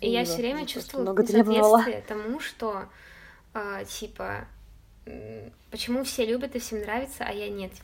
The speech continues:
Speaker 1: Почему я не такая, как они? Короче, это довольно такой неприятный механизм. И вот даже сейчас, когда я подумала на прошлой неделе о том, чтобы отчислиться, вообще, когда мне, я, типа, думала об этом еще, когда мы начали учиться,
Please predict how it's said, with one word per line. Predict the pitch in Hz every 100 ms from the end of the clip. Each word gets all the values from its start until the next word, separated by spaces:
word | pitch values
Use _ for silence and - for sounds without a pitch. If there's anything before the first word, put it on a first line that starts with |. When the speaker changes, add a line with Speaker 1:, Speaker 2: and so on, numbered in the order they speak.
| -
Speaker 1:
Почему | - - 226
я | 240
не |
такая, | 226 214 208
как | 202 208
они? | 202 220 277
Короче, | 226 208 214 226
это | 214 240 220
довольно | 208 208 220 220
такой | - 220 214 202 196 - - - -
неприятный | 233 226 233 226 226 208
механизм. | 196 220 214 285 311 294 285 -
И | 214 208 214 214 202 196 - - -
вот | 220
даже | 220 220 220
сейчас, | - 233 254
когда | 269 233
я | 220 214
подумала | 220 220 247 233
на | 202
прошлой | 202 214 214 - 208
неделе | 202 214 269 277
о | 220
том, | 220 220
чтобы | 220 214 202
отчислиться, | 196 - 294 285 262
вообще, | 208 247
когда | 294 277
мне, | 240 220 226
я, | 220
типа, | 220 -
думала | 233 233 220
об | 208
этом | 214 208
еще, | 202 - 202
когда | 208 202
мы | 196
начали | 196 - 214
учиться, | - 320 -